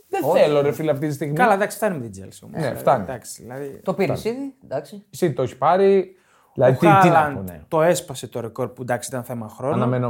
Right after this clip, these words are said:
Speaker 3: Τριάντα πέντε γκολ στην Premier League είναι ρεκόρ.
Speaker 1: Τίποτα, ο άνθρωπος είναι, είναι μηχανή. Ε, ε, τον θαυμάζω απεριόριστα, είναι ασύλληπτη μηχανή.
Speaker 3: Είναι μηχανή, αλλά πήγε και στην κατάλληλη ομάδα, εντάξει, μην το ξεχνάμε.
Speaker 1: Εκατό τοις εκατό.
Speaker 3: Ναι.
Speaker 1: Εκατό τοις εκατό,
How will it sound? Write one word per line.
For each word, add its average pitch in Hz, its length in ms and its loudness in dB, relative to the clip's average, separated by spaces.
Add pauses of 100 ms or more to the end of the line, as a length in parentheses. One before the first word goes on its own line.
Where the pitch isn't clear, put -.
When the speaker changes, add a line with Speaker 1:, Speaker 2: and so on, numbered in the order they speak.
Speaker 3:
Τριάντα 151 300 4
πέντε 147 260 0
γκολ 127 200 -4
στην 120 180 -18
Premier 120 300 -8
League 120 260 -10 (480)
είναι 127 220 -4
ρεκόρ. 151 440 0 (140)
Speaker 1:
Τίποτα, - 340 -2
ο 123 280 2
άνθρωπος 190 380 0
είναι, 202 200 -2 (1600)
είναι 208 220 0
μηχανή. 220 560 0 (320)
Ε, 147 320 -2
ε, 127 60 0
τον 160 240 -2
θαυμάζω 165 720 2
απεριόριστα, 202 1200 2
είναι 214 240 0 (140)
ασύλληπτη 202 540 -2
μηχανή. 175 540 -6
Speaker 3:
Είναι 208 240 0
μηχανή, 170 380 -2
αλλά 240 180 2
πήγε 214 180 -2
και 196 100 -12
στην 151 140 -14
κατάλληλη 135 400 -4
ομάδα, 101 380 -12
εντάξει, 143 500 -12
μην - 140 -14
το 135 80 -10
ξεχνάμε. 120 380 -6
Speaker 1:
Εκατό 104 60 -4
τοις - 80 -8
εκατό. 80 320 -14
Speaker 3:
Ναι. 117 160 -16
Speaker 1:
Εκατό 127 320 -4
τοις 117 80 -8
εκατό, 127 300 -4